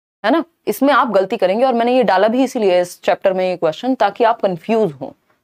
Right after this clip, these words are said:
ताकि आपके सामने एक डिलेमा प्रस्तुत हो कि ये सही है कि गलत है,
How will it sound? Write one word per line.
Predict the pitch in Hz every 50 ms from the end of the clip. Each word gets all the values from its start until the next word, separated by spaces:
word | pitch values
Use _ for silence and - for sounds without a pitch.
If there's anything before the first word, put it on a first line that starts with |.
| _ _
ताकि | - 196 190 185 - 277
आपके | 233 202 202 202 - 247 240 240 - -
सामने | 208 185 196 214 233
एक | 240 175
डिलेमा | 156 185 208 214 240 254 240
प्रस्तुत | - 165 156 - _ 156 131 - _
हो | 143 - - _ _ _ _ _ _ _ _
कि | - 233
ये | 254 254 262 254
सही | - 208 196 190 233 233
है | 247 262
कि | 262 262 226
गलत | 170 160 139 123 - - _
है, | -